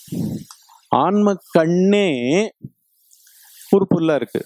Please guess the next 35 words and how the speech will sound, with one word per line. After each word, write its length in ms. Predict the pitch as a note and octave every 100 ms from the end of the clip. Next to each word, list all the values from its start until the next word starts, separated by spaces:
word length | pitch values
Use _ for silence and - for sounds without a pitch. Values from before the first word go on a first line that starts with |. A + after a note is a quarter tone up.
| D#3
புல்லினுடைய 600 | - E3+ E3+ D3 B2+ B2 G3 - _ _ _ - - - - -
துளிர் 320 | F#3+ F#3+ G3
விடுதலா 300 | B2+ D3+ G#2
இருக்கு. 220 | G#2 - - - - - B2+
ஆன்ம 300 | D#3+ F#3+ G3 D#3+
கண்ணே 400 | D3+ C3+ C3 C3+ B3+ - _ - -
ஒரு 180 | C3+ C#3
அணுவா 300 | A#2 A#2+ A2
இருக்கு. 200 | - -
அதனால 340 | D3+ G3+ F#3
தான் 120 | F#3+ F#3+
நான் 80 | D#3+
உங்களை 180 | C#3+ B2 _ _ _ _ _ _ D3+
இது 120 | G#3+
பண்ண 200 | E3 D#3
சொன்னா, 240 | - D#3+ D#3+
நான் 140 | C3+
என்ன 100 | C3+ E3
பண்ண 140 | C#3+
சொல்றேன்? 340 | C3 A#2 B2+ B2+
சகஜ 280 | - C3+ D3
சமாதி 280 | C#3 A2+ G#2
பண்ண 160 | A#2
சொன்னா 260 | A2 A#2 A2 - _ _ -
வெறுமை 240 | C3 D#3
உள்ள 140 | C3 A2
இருக்கும். 280 | G#2+ G#2+ - - - - - - - - - - - - - - - - - E3 - - -
First 320 | G3 F#3+ -
of 100 | F3+
all, 140 | E3 F#3
you 100 | C3+
should 240 | C#3 A#2 B2
not 220 | D#3 G3+
do 100 | D#3 C#3+
anything. 320 | A#2 -